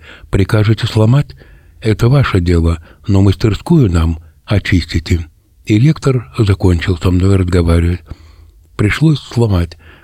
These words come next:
почти совершенно законченную статую, над которой я работал около двух лет. Сколько ни старался повторить, не удалось. Так в этом деле сказалась подлинная,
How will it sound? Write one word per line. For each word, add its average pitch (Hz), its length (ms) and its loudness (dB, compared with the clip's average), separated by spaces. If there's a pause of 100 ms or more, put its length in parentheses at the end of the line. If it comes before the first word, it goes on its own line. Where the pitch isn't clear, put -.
(120)
почти 92 300 -2
совершенно 107 520 0
законченную 104 600 0
статую, 92 560 -2 (300)
над 98 120 0
которой 92 400 0
я 90 140 2
работал 98 440 2
около 95 280 2
двух 110 280 0
лет. 87 300 0 (500)
Сколько 107 380 0
ни 101 80 2
старался 127 500 0
повторить, 117 520 0 (500)
не 101 160 4
удалось. 85 580 0 (720)
Так 139 240 0
в 101 60 2
этом 85 280 2
деле 117 380 2 (260)
сказалась 110 540 0
подлинная, 98 800 2